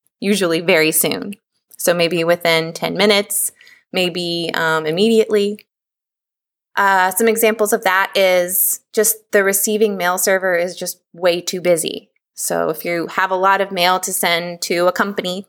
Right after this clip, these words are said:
and they manage their own mail server, um, they may say, "Wow, we can't process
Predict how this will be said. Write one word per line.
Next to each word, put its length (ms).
and 160
they 80
manage 380
their 140
own 280
mail 220
server, 520
um, 540
they 120
may 200
say, 220
"Wow, 600
we 80
can't 280
process 540